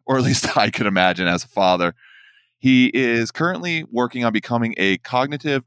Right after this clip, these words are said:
behavioral coach, uh, using his talents and his past on what he's learned in his business experiences and traveling the world to help others. Stephen's working not just to only be the role of the dad,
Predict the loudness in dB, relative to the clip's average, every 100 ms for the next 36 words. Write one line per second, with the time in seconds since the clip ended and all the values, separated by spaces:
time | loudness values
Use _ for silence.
0 | _ -4 0 0 0 -2 -4 -2 -2 -2
1 | -6 -16 _ _ _ _ 0 0 0 0
2 | -2 -6 -10 _ -4 -4 -4 -8 -2 0
3 | 0 -4 -2 -4 -4 0 2 2 -2 -2
4 | 0 0 0 -2 -2 -4 -6 -4 -4 -4
5 | -6 -8 -4 -2 0 -2 -2 -4 -4 -12
6 | _ _ _ -2 0 -2 -8 -4 2 2
7 | 0 -4 -2 0 -2 -4 -2 -2 0 0
8 | 0 -4 -6 _ _ _ _ -4 -2 -2
9 | -8 -4 -4 -4 -6 0 0 0 -8 -8
10 | -6 -6 -4 -2 -2 -2 -2 -2 -2 -2
11 | 0 2 0